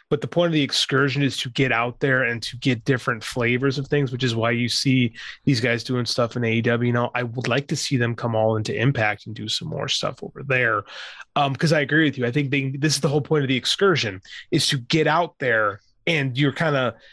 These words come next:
uh, the training wheels are off the bike, and you gotta figure out what you are at this point. So we're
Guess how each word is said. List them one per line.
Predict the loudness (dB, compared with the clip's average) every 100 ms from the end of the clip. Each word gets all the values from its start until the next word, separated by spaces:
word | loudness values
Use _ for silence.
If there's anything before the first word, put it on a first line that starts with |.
| -20 _
uh, | 0 0 0
the | -2
training | 2 4 4
wheels | 4 2 0
are | -2
off | -2
the | -4
bike, | 0 0 0
and | -2
you | 0
gotta | 0 0
figure | -4 -4 -4 -2 0
out | 2 0 -2
what | -4 -6
you | -4 -2 2
are | 4 2 0
at | -6 -6
this | -6
point. | -6 -6 -6 -6 -10 -18 -4
So | 0 2
we're | 2